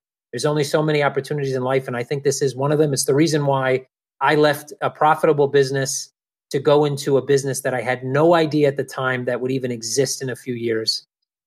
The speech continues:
Um, and some people have a hard time taking those time, type of risks. And I'm not saying drop everything unless you're, you're,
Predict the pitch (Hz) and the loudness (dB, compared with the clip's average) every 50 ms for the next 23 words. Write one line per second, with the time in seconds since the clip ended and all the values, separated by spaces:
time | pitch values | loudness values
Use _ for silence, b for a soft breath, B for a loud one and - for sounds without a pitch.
0 | _ _ _ - 120 120 117 117 120 117 117 139 - 147 135 135 131 - - 185 | _ _ _ -6 0 2 2 4 4 2 0 -2 -2 -2 -2 -2 0 2 2 4
1 | 196 190 214 208 170 147 165 165 147 135 175 175 175 - 180 175 156 - 180 175 | 4 4 4 4 4 4 4 4 4 4 4 2 2 2 0 0 0 0 0 0
2 | 180 175 175 165 - 180 180 180 175 160 170 - - 170 165 - 160 151 170 185 | 0 0 -2 -2 -2 -2 -2 0 -2 -2 -4 -2 -2 -2 -2 0 0 2 2 2
3 | 185 - - - - 139 131 127 143 165 170 165 - - 170 160 156 151 143 160 | 2 0 -4 -6 -4 -2 -2 0 0 0 0 0 0 0 0 0 0 0 2 2
4 | 156 147 - 156 156 156 175 170 - 185 180 180 175 - - 139 131 139 151 156 | 2 4 2 2 2 2 0 0 0 0 0 -2 -6 -8 -8 -4 -2 0 0 0
5 | - - 160 147 147 143 139 - - 147 139 139 139 139 | -2 0 2 2 2 2 0 -2 0 2 4 4 4 2